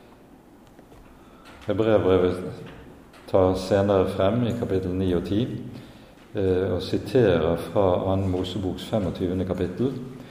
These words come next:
der, eh, det sies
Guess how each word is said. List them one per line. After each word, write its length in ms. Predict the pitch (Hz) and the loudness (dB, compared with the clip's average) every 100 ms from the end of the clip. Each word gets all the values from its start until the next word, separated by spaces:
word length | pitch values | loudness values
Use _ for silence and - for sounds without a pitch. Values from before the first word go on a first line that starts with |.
| - - - - | -20 -20 -20 -12
der, 380 | 98 107 101 90 85 | 0 4 6 6 4
eh, 160 | 90 85 85 - - - | 4 2 -2 -6 -12 -6
det 100 | 101 | -4
sies 800 | - - 104 104 92 - - - | -2 0 4 4 2 -2 -8 -12